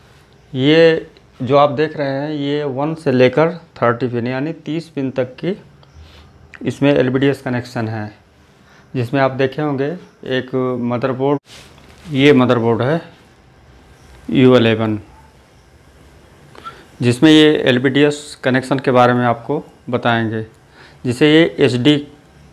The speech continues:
एचडी की cable है, एलबीडीएस cable। इसमें देखिए एक एक pair बने हुए हैं, जिसमें से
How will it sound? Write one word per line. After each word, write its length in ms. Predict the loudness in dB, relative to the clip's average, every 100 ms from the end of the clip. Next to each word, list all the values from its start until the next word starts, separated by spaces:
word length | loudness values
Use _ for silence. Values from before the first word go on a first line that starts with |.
| _ _ -4
एचडी 300 | -2 0 0
की 140 | 0
cable 340 | 0 2 2 0
है, 160 | -4 -8 _ -4
एलबीडीएस 420 | -2 0 -2 -4
cable। 360 | -4 -4 -4 -8 -14 _ -20 -20 -18 -6
इसमें 520 | -2 2 2 2 -2
देखिए 380 | 0 0 2 2 2
एक 160 | -2 0
एक 180 | -2 0
pair 220 | 2 2
बने 240 | 2 0 0
हुए 140 | -2
हैं, 100 | -2
जिसमें 340 | -4 -4 -4 -2
से 180 | 0